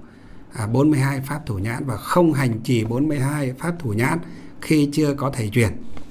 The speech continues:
Ừ, mà thầy truyền phải là thầy đã thọ mật tông, mật pháp, à, và là biết về, biết rõ về cái phương pháp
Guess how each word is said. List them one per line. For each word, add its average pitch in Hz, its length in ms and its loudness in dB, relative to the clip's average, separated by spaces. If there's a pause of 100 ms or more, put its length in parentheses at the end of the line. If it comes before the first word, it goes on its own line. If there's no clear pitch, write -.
(240)
Ừ, 135 60 0
mà 123 300 2
thầy 135 260 6
truyền 131 220 4
phải 117 120 -2
là 117 120 -4
thầy 127 260 2
đã 127 200 0 (160)
thọ 143 180 4
mật 131 240 6
tông, 175 260 2 (460)
mật 127 180 2
pháp, 208 280 0 (380)
à, 123 300 -2
và 123 120 0
là 117 120 0
biết 220 280 4
về, 123 340 0
biết 160 220 -2
rõ 160 280 4
về 151 100 4
cái 170 180 -2
phương 170 200 2
pháp 175 200 -2